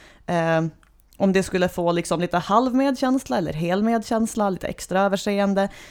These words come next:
Eh, och om studenter från Minneapolis, där ju mordet på George Floyd ägde rum, eh, skulle få extra snälla bedömningar för att de kom från samma stad, som, där, alltså från staden där den mördade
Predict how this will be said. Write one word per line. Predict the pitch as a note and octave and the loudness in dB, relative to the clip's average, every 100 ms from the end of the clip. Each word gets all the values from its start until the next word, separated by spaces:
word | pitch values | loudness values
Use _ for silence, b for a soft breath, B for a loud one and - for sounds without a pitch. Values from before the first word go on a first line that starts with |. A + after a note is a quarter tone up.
| B B | B B
Eh, | F3 E3+ E3+ - | 0 2 2 2
och | F#3 - - | 0 -2 -6
om | - F#3+ | 0 0
studenter | F3+ G3+ F#3+ F3+ | 0 0 0 0
från | F3+ F3+ F3+ - | 0 0 -2 -2
Minneapolis, | F#3 G#3+ C#4 - A#2+ E3 - | 0 2 0 -2 -2 -4 -2
där | E3+ | 0
ju | E3 E3 | 2 2
mordet | F#3 E3 F#3+ - | 2 2 0 -2
på | E3 D#3 D#3 | -4 -2 -2
George | D#3+ D#3 - | -2 -2 -4
Floyd | A#3 F#3 F#3+ A#3+ | 0 2 4 2
ägde | A#3 G#3 | 2 0
rum, | C#3+ G3+ B B - | 0 -6 B B -6
eh, | E3+ | -4
skulle | - F3+ | 0 0
få | - | 0
extra | G3 - | -4 -6
snälla | F3+ F#3+ F3 | -4 0 0
bedömningar | E3+ F3+ E3 D#3+ | 2 0 0 -2
för | E3+ | -4
att | |
de | E3+ | -4
kom | E3+ E3 | -2 -4
från | E3+ | -4
samma | E3 E3+ | -4 -2
stad, | - D4 - F#3 | 2 2 2 -4
som, | F3 E3 D#3 - | -6 -6 -8 -8
där, | - F3 E3+ F3 | -2 0 0 -2
alltså | F3+ E3 D#3 - | -2 -4 -6 -4
från | F#3 E3+ E3 | -2 -2 -2
staden | - E3 F3 | -4 0 2
där | D#3 | 2
den | D#3+ | 2
mördade | E3 D#3+ D3+ C#3+ | 0 0 0 -2